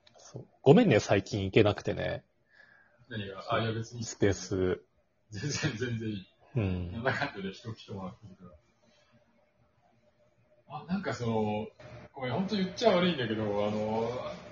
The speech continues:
Speaker 2: アリスクが来た時と来てない時で、あの、来てくれる人の層が全然違うんだよね。
Speaker 1: 層が違うんだ。
Speaker 2: だってその、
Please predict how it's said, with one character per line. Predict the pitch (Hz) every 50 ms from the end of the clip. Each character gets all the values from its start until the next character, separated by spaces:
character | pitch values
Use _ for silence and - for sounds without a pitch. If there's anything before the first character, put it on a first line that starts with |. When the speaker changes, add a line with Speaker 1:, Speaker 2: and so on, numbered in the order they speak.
| - - - - - - -
Speaker 2:
ア | - 156 185
リ | 202 269
ス | - -
ク | - 262
が | 247 233
来 | - -
た | 277 226
時 | 190 165 - -
と | - 117
来 | - -
て | 185 170
な | 135 113
い | 101
時 | - 104 98 101
で、 | 98 104 101 98 98 98
あ | 101 101
の、 | 101 101
来 | - -
て | - 220
く | 165 143
れ | 120
る | 110
人 | - -
の | 120 110
層 | - - 180
が | - 104
全 | - - 139
然 | 175 226
違 | 196 - 233 202
う | 143
ん |
だ | 101
よ | 92 85
ね。 | - - - - - - - - - - - - - - -
Speaker 1:
層 | - - - - - 311 320 269
が | 170 131
違 | - - - 117 117 113 107
う | 101
ん | 87
だ。 | - - - _ - - _ _ _ _ _ _ _ _ _ _ _ _ 175
Speaker 2:
だ | 175 185
っ | 185 185
て | -
そ | - 180 180
の、 | 185 180 180 180 180 -